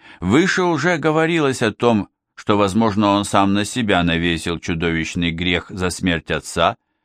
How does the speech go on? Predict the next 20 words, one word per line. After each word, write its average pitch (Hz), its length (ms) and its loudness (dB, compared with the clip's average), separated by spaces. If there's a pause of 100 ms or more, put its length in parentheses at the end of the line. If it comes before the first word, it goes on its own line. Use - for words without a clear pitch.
(280)
но 107 140 2
это 214 240 0
лишь 220 340 -2
один 147 480 0
из 85 160 -2
примеров. 80 760 -2 (760)
В - 80 -20
целом, 180 640 0 (500)
«Циники», 190 460 2
конечно 147 640 2
же, 95 340 4
не 82 220 4
столько 107 580 2
антибольшевистская 87 1400 0
книга, 123 540 2 (640)
пожалуй, 110 420 4
даже 104 340 4
и 98 60 4
вовсе 95 460 2
нет, 80 500 2